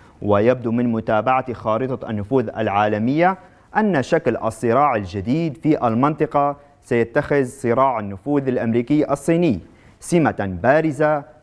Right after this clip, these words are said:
في المرحلة القادمة، مع التوقعات من حصار نفوذ الأول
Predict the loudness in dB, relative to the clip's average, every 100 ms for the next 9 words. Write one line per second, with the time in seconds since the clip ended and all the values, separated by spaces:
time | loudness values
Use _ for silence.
0 | _ _ 0 0 0 0 0 0 0 0
1 | -2 0 2 2 -2 -2 -2 -2 -4 -18
2 | -20 _ _ _ _ -2 0 0 0 0
3 | 2 2 2 -2 -8 -8 -6 -2 0 -2
4 | -6 -4 -2 -2 0 -2 0 0 -2